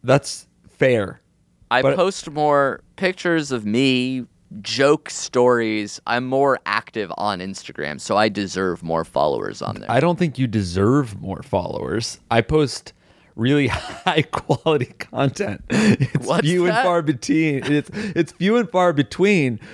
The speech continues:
Speaker 1: but each post is meticulously crafted, entirely thought out, mapped, planned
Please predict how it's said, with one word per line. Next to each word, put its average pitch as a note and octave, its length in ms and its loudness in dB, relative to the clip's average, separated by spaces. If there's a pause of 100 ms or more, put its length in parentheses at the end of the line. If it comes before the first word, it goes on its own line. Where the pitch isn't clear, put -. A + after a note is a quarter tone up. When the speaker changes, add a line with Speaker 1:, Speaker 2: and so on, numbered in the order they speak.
Speaker 1:
but D3+ 140 4
each F#3 340 2
post F3+ 580 0
is C#3 220 4
meticulously D#3 960 2
crafted, G#2+ 720 -4 (1080)
entirely E3 840 2
thought B2 320 2
out, G2 320 -2
mapped, C#3 560 0
planned A#2+ 600 0